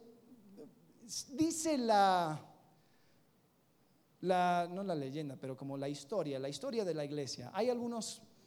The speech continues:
algunas cosas que conflictúan, pero no importa. Vamos a, lo que dicen generalmente: es que Nicolás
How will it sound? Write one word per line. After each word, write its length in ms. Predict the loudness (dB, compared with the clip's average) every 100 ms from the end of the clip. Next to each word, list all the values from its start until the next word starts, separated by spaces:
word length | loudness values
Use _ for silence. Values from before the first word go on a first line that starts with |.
| _ -20 -20 -4
algunas 320 | -2 0 -2
cosas 340 | 0 -2 -2 -4
que 160 | -4
conflictúan, 680 | -4 -6 -8 -6 -4 -2 -4
pero 200 | -2 -2
no 120 | -2
importa. 440 | -2 0 -2 -2 -4
Vamos 340 | -4 -4 0
a, 180 | 0 -2 -8 -20 -4
lo 200 | 0 4
que 100 | 4
dicen 420 | 4 2 2 0
generalmente: 760 | -2 0 2 2 0 -2 -4 -6 -12 -20 _ -20 -20 -20 -20 -20 _ -20 -20 -4
es 240 | 0 0
que 440 | 2 4 4 0 -8
Nicolás 1000 | -4 -4 -2 -2 0 2 2 0 -4 -10